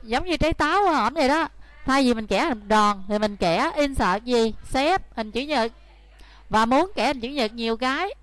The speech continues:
thì lóc nó, lóc nó lại ha. Xong rồi vẽ một hình. Rồi vẽ một hình nữa ngắn hơn cho nó đẹp. Rồi dài thêm cho nó đẹp. Rồi ngắn thêm. Ha.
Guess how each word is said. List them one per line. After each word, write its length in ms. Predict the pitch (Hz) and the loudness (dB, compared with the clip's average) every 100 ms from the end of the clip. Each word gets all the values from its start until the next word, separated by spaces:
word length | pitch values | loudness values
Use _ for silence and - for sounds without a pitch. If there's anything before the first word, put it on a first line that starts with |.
| - | -6
thì 120 | 208 | -2
lóc 260 | 247 359 370 | -2 -2 -2
nó, 180 | 370 - - - - | -4 -6 -16 -20 -10
lóc 240 | 247 330 | -6 -4
nó 80 | 359 | -2
lại 300 | 277 190 214 - - - - | 0 0 -2 -10 -20 -18 -8
ha. 280 | 269 294 269 - - - - - | -4 -4 -6 -14 -20 -20 -20 -8
Xong 200 | 247 254 | -4 0
rồi 120 | 214 | 0
vẽ 200 | 180 240 | 0 0
một 400 | 302 202 214 226 | 2 4 4 2
hình. 560 | 240 214 202 175 170 170 - - - - - - - - - - - - - | 2 2 2 -2 -10 -16 -16 -16 -16 -16 -18 -20 -20 -20 -20 -20 -20 -20 -6
Rồi 140 | 190 196 | -2 0
vẽ 200 | 190 302 | 0 2
một 200 | 226 214 | 2 2
hình 240 | 220 196 | 0 -2
nữa 580 | 190 180 208 277 320 330 - - - - - - - | -2 0 0 0 -2 -4 -10 -20 -20 -20 -20 -20 -14
ngắn 280 | 214 233 - | -6 -6 -4
hơn 420 | 330 269 262 220 | 0 2 2 -2
cho 120 | 208 | -4
nó 120 | 233 269 | -4 0
đẹp. 320 | 202 175 - - - - - - - | 2 2 -2 -10 -20 -20 -20 -20 -10
Rồi 300 | 185 185 185 | -4 -4 -2
dài 280 | 185 190 190 | 0 0 0
thêm 540 | 226 240 247 214 196 - | 0 0 0 -2 -10 -8
cho 120 | 226 | -6
nó 100 | 247 | -2
đẹp. 300 | 233 170 180 - - - - - - - - | 0 0 0 -6 -20 -20 -20 -20 -20 -20 -8
Rồi 180 | 190 190 | -4 -4
ngắn 280 | 202 233 330 320 | -4 -6 -6 -2
thêm. 380 | 254 247 214 185 - - - - - - - - - - - - - - - - - | 2 2 -2 -10 -20 -20 -20 -20 -20 -20 -20 -20 -20 -20 -20 -20 -20 -20 -20 -20 -10
Ha. 340 | 226 254 254 | -4 -2 -2